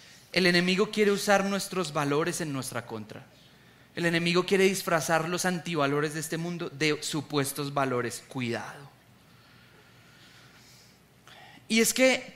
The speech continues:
en esto del sentido común hay una tendencia del ser humano a dudar de las cosas que son demasiado obvias,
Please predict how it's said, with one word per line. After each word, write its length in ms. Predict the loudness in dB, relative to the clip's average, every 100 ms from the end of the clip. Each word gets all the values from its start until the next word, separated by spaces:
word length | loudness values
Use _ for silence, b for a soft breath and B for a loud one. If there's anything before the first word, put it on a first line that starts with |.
| 0
en 160 | 2 2
esto 180 | 2
del 80 | 0
sentido 400 | 0 0 2 2
común 420 | 2 2 2 0 0
hay 180 | 2 4
una 200 | 2 2
tendencia 680 | 2 4 2 2 0 4
del 160 | 2 2
ser 220 | 0 0
humano 320 | 2 0 0
a 40 | 0
dudar 440 | 2 4 6 6
de 100 | 4
las 260 | 2 0 -4
cosas 380 | -2 -2 -2 -4
que 100 | -4
son 200 | -2 -2
demasiado 560 | 0 -2 0 0 0
obvias, 840 | 0 -2 0 -2 -6 -10 -12 -14